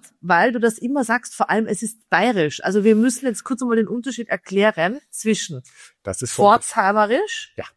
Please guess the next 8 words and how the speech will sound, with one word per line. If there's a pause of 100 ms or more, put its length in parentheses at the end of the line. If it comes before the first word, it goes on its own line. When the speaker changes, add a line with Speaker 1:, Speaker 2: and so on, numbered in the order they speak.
Speaker 1:
Was
sagt
man
da
eigentlich? (280)
Hallo. (100)
Speaker 2:
Hallo.
Speaker 1:
Ja,